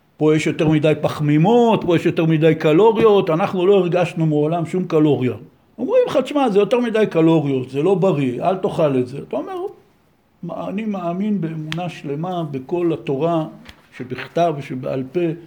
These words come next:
של כל התזונאים, ואני מקיים את מה שהם אמרו. אפילו שאני לא מרגיש את זה, ואני לא יודע את זה, נראה לי אותו דבר, דל קלוריות ולא דל קלוריות,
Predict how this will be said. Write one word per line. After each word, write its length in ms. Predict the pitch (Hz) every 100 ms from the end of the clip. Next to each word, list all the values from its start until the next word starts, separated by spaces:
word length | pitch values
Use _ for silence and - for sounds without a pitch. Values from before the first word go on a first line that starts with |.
| - _
של 140 | 139 131
כל 220 | 180 165
התזונאים, 840 | 151 123 143 131 127 180 247 262 - - _ _ -
ואני 340 | 143 208 269 320
מקיים 440 | 311 - 254 311 302
את 100 | 240
מה 120 | 220
שהם 220 | - 262
אמרו. 320 | 254 247 123 - _ _ _ _ _ _ _
אפילו 260 | - 247 254
שאני 160 | 175 170
לא 80 |
מרגיש 400 | 190 170 156 156
את 100 | 151
זה, 280 | 135 151 156
ואני 100 | 147
לא 60 | 156
יודע 320 | 151 151 151
את 80 | 139
זה, 260 | 156 170 180 220 208
נראה 300 | 175 175 185
לי 100 | 180
אותו 240 | 170 170 185
דבר, 360 | 165 160 180
דל 260 | 151 143 202 -
קלוריות 640 | 196 208 202 196 196 165
ולא 200 | 160 190
דל 220 | 190 202
קלוריות, 680 | - 180 185 175 175 170